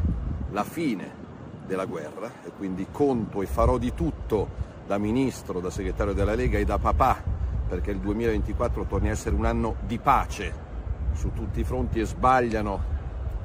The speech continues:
quei leader che continuano a parlare di inviare soldati a combattere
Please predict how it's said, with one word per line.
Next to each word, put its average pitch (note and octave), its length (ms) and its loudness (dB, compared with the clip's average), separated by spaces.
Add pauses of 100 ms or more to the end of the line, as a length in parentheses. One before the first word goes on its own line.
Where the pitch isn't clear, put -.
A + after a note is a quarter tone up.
(120)
quei G#2 160 2
leader G#2 400 2
che F2 140 -8
continuano G2 500 -4
a F#2 40 -2
parlare F#2+ 640 0 (440)
di F#2 80 -4
inviare G#2 320 2
soldati G2 520 -2
a F#2+ 60 0
combattere G2 800 0